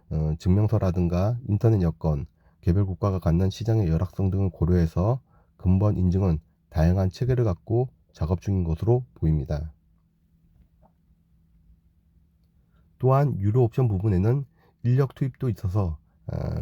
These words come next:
비용이 발생되는 것으로 추측해 봅니다. 얼마 전 이글 네트워크도, 어, 천만 유저의 케이와이씨 인증을 진행해 왔는데요.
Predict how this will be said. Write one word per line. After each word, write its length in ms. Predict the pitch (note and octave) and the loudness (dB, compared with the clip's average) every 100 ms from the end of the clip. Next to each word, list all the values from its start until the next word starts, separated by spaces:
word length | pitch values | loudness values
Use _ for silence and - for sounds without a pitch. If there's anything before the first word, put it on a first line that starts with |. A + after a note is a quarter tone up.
| D#2+ | -8
비용이 320 | - G2+ A2 A2 | 0 2 4 2
발생되는 540 | E2 - G#2 G2+ F#2+ | -2 0 0 0 -2
것으로 200 | F2+ G2+ | -2 -4
추측해 360 | - - - A2 | -6 -14 -6 -2
봅니다. 600 | F2+ D#2 D2 D#2 D#2 - _ _ _ _ _ _ _ _ _ _ _ _ | 0 0 -2 -6 -8 -12 _ _ _ _ _ _ _ _ _ _ _ _
얼마 280 | - A#2 B2 | 0 4 4
전 180 | A#2 B2+ | 2 0
이글 260 | - A#2+ B2+ | 0 0 2
네트워크도, 920 | G#2+ - B2 A#2 - G#2 G2 C3 D3+ _ - - | 0 -2 -2 -2 -2 -4 0 -2 -2 _ -20 -8
어, 180 | E2 E2+ | -6 -4
천만 380 | - B2+ C3+ C3 | -2 0 2 2
유저의 300 | A2 G#2+ G#2 | 0 0 -4
케이와이씨 640 | - C3+ C3+ A#2 A2 - | -2 -2 0 0 0 -4
인증을 460 | A#2 G#2 G2 G2+ A2+ | -2 -2 0 0 -2
진행해 360 | - G2+ G2+ G#2 | -2 0 2 2
왔는데요. 720 | F#2 D#2+ F2+ D#2+ G2 D#2+ | 0 0 0 2 0 -2